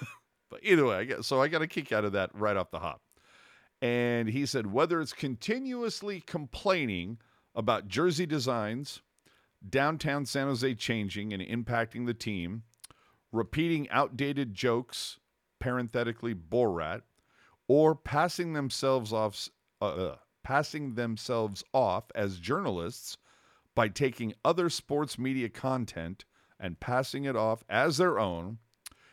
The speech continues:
their streams don't stand out much and aren't any different and in-depth as I'd like to see or hear from a Sharks podcast." Uh,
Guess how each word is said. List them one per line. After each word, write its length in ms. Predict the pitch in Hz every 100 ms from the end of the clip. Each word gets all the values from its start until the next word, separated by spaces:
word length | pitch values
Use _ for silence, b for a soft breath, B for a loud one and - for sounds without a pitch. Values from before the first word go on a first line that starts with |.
| b b -
their 200 | 113 110
streams 560 | - 143 151 156 101
don't 420 | 87 87 143 180
stand 380 | - 165 156 147
out 180 | 135 113
much 380 | 104 95 - -
and 160 | 107 90 -
aren't 240 | 131 135 -
any 240 | 127 160 156
different 540 | 123 113 110 113 - -
and 240 | 101 92 - -
in-depth 560 | 147 131 127 117 - -
as 220 | 113 101 -
I'd 300 | 104 101 95
like 200 | 107 110
to 100 | 98
see 480 | - 180 175 170 170 b b b -
or 160 | 139
hear 420 | 113 113 110 101 - _ _ _
from 220 | 113 110
a 40 | 101
Sharks 340 | - 98 -
podcast." 800 | - 101 80 - - - - - _ _ _ _ _ _ _ _ - - b b b b -
Uh, 380 | 95 95 90